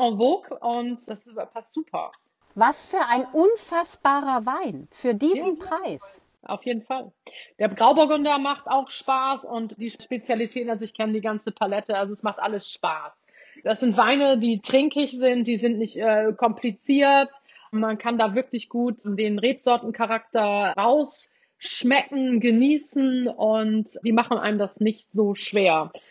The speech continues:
Speaker 1: Das ist wirklich guter Wein, ein gutes Preis-Genuss-Verhältnis oder Genuss-Preis-Verhältnis. Aber dann könnt ihr euch vorstellen, dass sie natürlich auch Lagenweine haben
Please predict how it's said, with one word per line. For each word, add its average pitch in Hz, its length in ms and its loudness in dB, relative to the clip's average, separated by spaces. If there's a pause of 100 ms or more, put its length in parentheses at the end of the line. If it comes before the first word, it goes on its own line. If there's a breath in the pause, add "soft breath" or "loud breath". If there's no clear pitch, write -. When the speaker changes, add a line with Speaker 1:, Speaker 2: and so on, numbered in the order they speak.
(140 loud breath)
Speaker 1:
Das 240 160 0
ist 208 280 -2
wirklich 285 480 2
guter 220 380 2
Wein, 214 580 4
ein 202 320 0
gutes 233 380 0
Preis-Genuss-Verhältnis 175 1300 -2
oder 196 160 0
Genuss-Preis-Verhältnis. 214 1200 -2 (360 loud breath)
Aber 269 160 8
dann 277 140 6
könnt 320 220 4
ihr 262 60 8
euch 277 180 4
vorstellen, 269 440 4
dass 240 140 -2
sie 247 80 -4
natürlich 220 460 -4
auch 190 80 -2
Lagenweine 214 680 -2
haben 240 440 -4